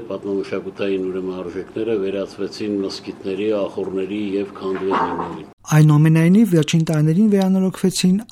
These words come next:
Speaker 2: Ախթամարի Սուրբ Խաչ և Դիարբեքիրի Սուրբ Կիրակոս հայկական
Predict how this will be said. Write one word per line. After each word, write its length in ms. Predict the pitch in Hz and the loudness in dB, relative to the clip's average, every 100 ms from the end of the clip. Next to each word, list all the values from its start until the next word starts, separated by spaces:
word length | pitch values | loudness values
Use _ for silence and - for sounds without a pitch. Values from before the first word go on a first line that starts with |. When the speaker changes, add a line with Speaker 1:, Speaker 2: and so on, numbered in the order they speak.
| 147 | -8
Speaker 2:
Ախթամարի 500 | 139 156 156 160 160 | -4 0 2 2 0
Սուրբ 340 | - 127 104 - | 0 -2 -4 -4
Խաչ 180 | 156 - - - 185 | -2 -4 -10 -4 4
և 100 | 214 196 | 4 6
Դիարբեքիրի 680 | 214 214 185 202 - 196 202 226 - | 4 4 4 0 2 4 4 2 -4
Սուրբ 260 | - 190 190 | 2 2 2
Կիրակոս 540 | 202 196 185 214 165 - | 0 2 2 2 2 0
հայկական 380 | 131 131 143 | -2 -2 0